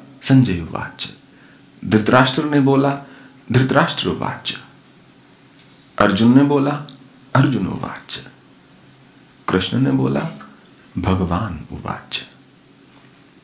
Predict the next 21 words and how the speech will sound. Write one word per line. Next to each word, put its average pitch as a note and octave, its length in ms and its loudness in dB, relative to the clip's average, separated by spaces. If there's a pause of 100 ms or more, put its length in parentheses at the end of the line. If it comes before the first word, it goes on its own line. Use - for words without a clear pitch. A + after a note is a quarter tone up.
(240)
क्योंकि - 180 4
व्यक्ति C#3 340 2
कृष्ण G3 360 0
को E3 100 -2
कैसे B2+ 280 -2
समर्पित - 580 -4
होगा - 160 -12
ना? - 220 -16 (2750)
व्यक्ति A#2 260 0
तो E3 180 -2
भगवान G2 500 -4
को - 120 -8
समर्पित - 500 -8
हो - 80 -6
सकता - 400 -12
है। - 220 -18 (2250)
और A#2+ 140 6
जब - 500 2
समर्पित E3+ 580 6
हो A3 120 10
गए, A2 280 2